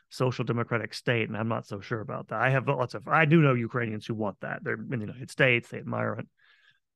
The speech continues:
but I think there's a lot more division than there is. I think, I think it's hard to do that 'cause it's not really a unified country very much for a lot of reasons. But anyway, good introduction to, uh, to the, to the, uh, topic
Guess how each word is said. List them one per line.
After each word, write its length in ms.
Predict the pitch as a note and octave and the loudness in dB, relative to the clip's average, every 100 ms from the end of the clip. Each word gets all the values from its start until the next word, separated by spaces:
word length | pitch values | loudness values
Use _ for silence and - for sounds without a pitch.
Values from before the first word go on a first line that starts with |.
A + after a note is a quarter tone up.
| - G#2 - | -14 -10 -4
but 100 | A2 | -2
I 80 | |
think 100 | A2+ | -2
there's 160 | D3+ A2 | -2 -4
a 60 | G#2+ | -2
lot 240 | A2 C#3 | -2 -2
more 200 | A2+ G#2+ | -2 -4
division 380 | G2 G2 A2+ G2 | -4 -4 -4 -6
than 100 | G2 | -10
there 180 | G2 G2 | -8 -8
is. 80 | G2 | -8
I 80 | A2 | -4
think, 160 | B2 | -2
I 80 | B2 | 0
think 140 | B2+ B2 | 2 2
it's 100 | - | 0
hard 280 | C#3 C3+ A#2 | 2 2 2
to 80 | |
do 200 | G2+ C3 | -2 0
that 180 | A#2 A2 | 0 -4
'cause 100 | G#2 | -6
it's 160 | A2+ - | -10 -4
not 340 | A#2 A#2+ - | 0 0 0
really 200 | A#2 G#2+ | -4 -4
a 40 | G2+ | -4
unified 720 | A2 A2+ G#2 G#2 G#2 F#2+ - | -2 -2 -4 -6 -6 -8 -8
country 440 | A#2 G2+ - G#2+ | -8 -8 -10 -12
very 240 | G#2+ B2+ | -10 -8
much 400 | B2+ A#2+ - - - _ _ _ - | -8 -8 -12 -16 -20 _ _ _ -16
for 80 | |
a 20 | - | -12
lot 140 | G2+ | -12
of 80 | G2 | -10
reasons. 500 | G2+ G2 F#2+ G2 - _ _ _ - - _ _ _ - | -12 -12 -14 -16 -18 _ _ _ -20 -20 _ _ _ -12
But 400 | G#2+ A#2+ A2+ - - | -4 -2 -2 -6 2
anyway, 320 | D#3 D3+ A2+ - D3+ | 4 6 4 0 -2
good 140 | B2 D3 | 4 6
introduction 480 | C3+ C3+ B2+ C3 | 6 2 0 -4
to, 220 | A2+ - B2 | -6 -6 -2
uh, 120 | A#2 | -2
to 120 | A2+ | -2
the, 280 | A#2 A2+ A#2 | -2 -2 -4
to 120 | - | -8
the, 260 | A#2+ A2+ A2 | -6 -4 -2
uh, 80 | G#2 | -4
topic 520 | - A2+ - G#2+ - | -4 -4 -4 -10 -14